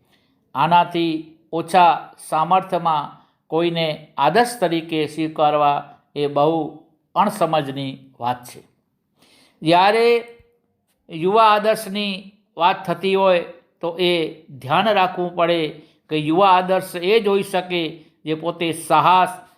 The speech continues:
અને સંવેદનાથી યુવાન હોય, તેમનામાં જમાનાની હવાને આદર્શોના માર્ગે જબરદસ્તી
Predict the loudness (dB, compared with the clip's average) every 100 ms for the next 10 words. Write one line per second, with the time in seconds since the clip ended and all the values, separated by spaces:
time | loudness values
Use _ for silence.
0 | _ -14 -12 -10 -14 -8 -2 -2 -2 0
1 | 0 0 -2 -4 -2 -2 -2 -2 -8 -10
2 | -20 _ _ 0 0 4 4 6 4 2
3 | 0 -8 -20 _ -4 2 4 4 2 0
4 | -2 2 4 4 2 -4 -6 -16 _ -2
5 | 2 2 2 -2 0 0 2 2 2 0
6 | -2 -2 -8 _ _ -8 0 4 4 2
7 | 0 -2 -6 -4 -4 -8